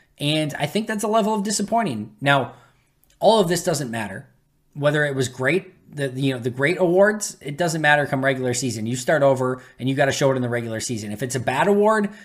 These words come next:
it doesn't matter. You still have a regular season in front of you, and Devontae Wyatt could go and tear it up. And who cares that he didn't play well in the preseason?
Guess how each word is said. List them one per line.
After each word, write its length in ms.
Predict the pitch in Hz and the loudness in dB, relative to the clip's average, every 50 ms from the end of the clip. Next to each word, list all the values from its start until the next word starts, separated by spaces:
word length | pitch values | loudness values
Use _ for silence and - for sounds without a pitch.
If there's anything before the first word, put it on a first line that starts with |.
| _ - | _ -12
it 100 | 131 127 | -6 -2
doesn't 240 | 147 175 165 139 151 | 0 0 0 0 0
matter. 240 | 135 131 123 110 107 | 0 0 0 0 0
You 120 | 110 123 | -2 -4
still 180 | 123 - 165 156 | -2 0 2 2
have 80 | 143 | 2
a 60 | 139 139 | 0 -2
regular 420 | 123 123 131 135 131 131 123 123 | -2 -2 -2 -2 0 -2 -2 -2
season 300 | 123 - 131 120 113 120 | -2 -2 -4 -4 -4 -4
in 100 | 113 107 | -6 -4
front 180 | 104 131 127 123 | -4 -2 -2 -2
of 80 | 117 | -2
you, 80 | 113 113 | -4 -4
and 100 | 110 107 | -4 -4
Devontae 340 | 117 123 131 131 123 135 120 | -4 -4 -4 -2 -2 -2 0
Wyatt 240 | 117 117 117 113 | 0 0 -2 -2
could 100 | - 117 | -6 -8
go 140 | 113 123 117 | -6 -4 -4
and 100 | 117 110 | -4 -4
tear 180 | - 120 110 107 | -6 -6 -4 -2
it 60 | 110 | 0
up. 260 | 120 113 101 - - - - - - - | 0 -2 -2 -4 -10 -20 -20 -20 -20 -12
And 100 | - 113 | -6 -6
who 60 | 127 127 | -4 -2
cares 260 | 123 131 131 123 123 | 0 0 0 0 0
that 80 | 127 | -2
he 80 | 117 117 | -2 -2
didn't 200 | 117 120 120 - | -2 -4 -4 -4
play 140 | - 120 117 | -4 -2 -2
well 160 | 117 117 113 | 0 0 -2
in 80 | 110 104 | -2 -4
the 40 | |
preseason? 600 | 101 - 131 127 110 - 113 104 95 101 95 95 | -6 -6 -4 -4 -4 -4 -6 -8 -10 -12 -12 -14